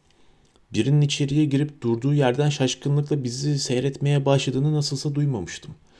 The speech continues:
O yana bakınca müthiş bir utanç duydum ve kendimi odama attım.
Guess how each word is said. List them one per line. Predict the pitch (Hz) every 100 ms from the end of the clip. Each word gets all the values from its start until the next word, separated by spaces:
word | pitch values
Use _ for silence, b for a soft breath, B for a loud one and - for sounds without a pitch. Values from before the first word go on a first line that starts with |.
| B B B -
O | 92
yana | 110 143 139
bakınca | 135 156 147
müthiş | 123 101 135 -
bir | 123
utanç | 117 135 143
duydum | 113 90 90
ve | 127
kendimi | 127 107 104 120
odama | 120 113 117
attım. | 107 - -